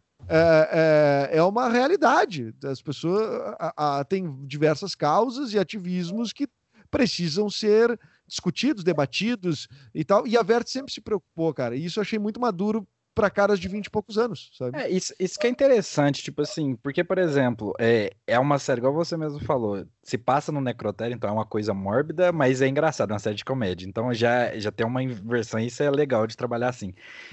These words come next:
Speaker 2: E mesmo assim, mesmo tendo esse humor ácido com, na questão de, ah, tamo com mortos ali, tem toda essa questão que vocês levantaram da, da igualdade, né, e justamente com um,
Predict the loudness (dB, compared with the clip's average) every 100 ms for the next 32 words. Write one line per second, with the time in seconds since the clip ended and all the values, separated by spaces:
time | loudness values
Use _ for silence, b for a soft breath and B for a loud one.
0 | B 0 4 4 4 2 0 2 4 4
1 | 2 0 2 2 2 0 2 2 2 -2
2 | -8 -16 -12 -12 -8 -4 -4 -4 -6 -6
3 | -6 -8 -8 -4 -4 -6 _ -10 -10 -10
4 | -8 -6 -6 -6 -8 -6 -6 B B _
5 | 0 4 4 4 -2 -6 -4 -6 -4 -4
6 | -2 -2 -2 0 -2 -2 -4 -4 -4 -4
7 | -4 -4 -4 -2 0 -2 -4 -4 -6 -4
8 | -4 -2 -4 -8 -10 -10 -8 -8 -6